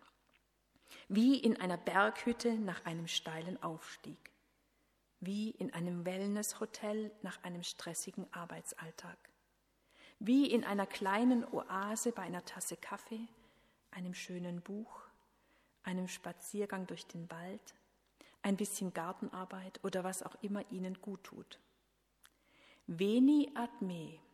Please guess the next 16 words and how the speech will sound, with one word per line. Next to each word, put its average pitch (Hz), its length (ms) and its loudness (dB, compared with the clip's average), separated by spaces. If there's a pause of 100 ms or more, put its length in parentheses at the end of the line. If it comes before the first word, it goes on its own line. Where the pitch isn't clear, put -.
(260)
ego 180 360 -2
vos 175 540 -2
restaurabo.“ 160 920 -6 (1120)
Das - 180 -8
ist - 220 -8
die 170 120 -10
Einladung. - 540 -12 (800)
Dieses 262 260 8 (200)
Ausruhen 247 680 6
ist - 240 -4
allerdings 190 520 0
mehr, 185 380 -2
als - 220 -6
die 185 120 -8
schmerzenden 202 800 -2
Glieder 202 540 -4